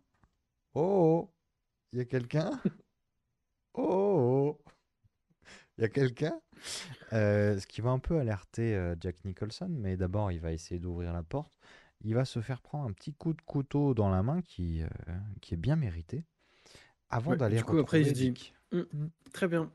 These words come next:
Speaker 2: mais je vous rappelle quand même que je suis le gardien de cet hôtel et qu'il y a un mec qui est dans mon hôtel, là. Je vais aller le chercher, celui-là. »
Speaker 1: Je vais aller le chercher, ce Dick. On va, on va bien voir. Euh, donc, Dick, après tout ce parcours,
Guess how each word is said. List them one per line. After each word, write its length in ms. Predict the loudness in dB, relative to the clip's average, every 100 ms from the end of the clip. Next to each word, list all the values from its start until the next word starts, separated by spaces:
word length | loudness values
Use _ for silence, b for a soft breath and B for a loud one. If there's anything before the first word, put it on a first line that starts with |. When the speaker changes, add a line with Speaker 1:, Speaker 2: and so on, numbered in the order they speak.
| -2
Speaker 2:
mais 100 | -2
je 80 |
vous 140 | 0 0
rappelle 260 | 0 -2
quand 140 | 0 2
même 160 | 2
que 80 | 2
je 80 | -2
suis 100 | -2
le 80 | 0
gardien 360 | 0 0 0
de 100 | -2
cet 220 | 0 -2 0
hôtel 260 | 0 2
et 100 | 2
qu'il 100 | 2
y 20 | 0
a 20 |
un 60 |
mec 240 | 2 0 -2
qui 80 | -2
est 20 |
dans 100 | 0
mon 160 | 0
hôtel, 300 | 0 -2 -2
là. 100 | -2
Je 120 | -4 -2
vais 80 |
aller 80 | 0
le 60 | -2
chercher, 320 | -4 -8 -6
celui-là. » 260 | -4 -4 -6
Speaker 1:
Je 120 | -6
vais 80 | -2
aller 140 | -2 -2
le 40 |
chercher, 520 | -4 -4 -6 -4 -4
ce 160 | -4 -4
Dick. 480 | -6 -4 -6 -8 -10
On 120 | -6 0
va, 160 | 0 0
on 160 | -2 -2
va 100 | -2
bien 220 | -2 -4
voir. 260 | -2 -4 -6 B B B B B
Euh, 680 | -2 0 2 0 0 0 -2
donc, 300 | -2 0 0 -4
Dick, 320 | -4 -6 -6 -8
après 320 | -6 -4 -6 -6
tout 160 | -8
ce 160 | -6 -2
parcours, 600 | 0 0 -2 -4 -4 -4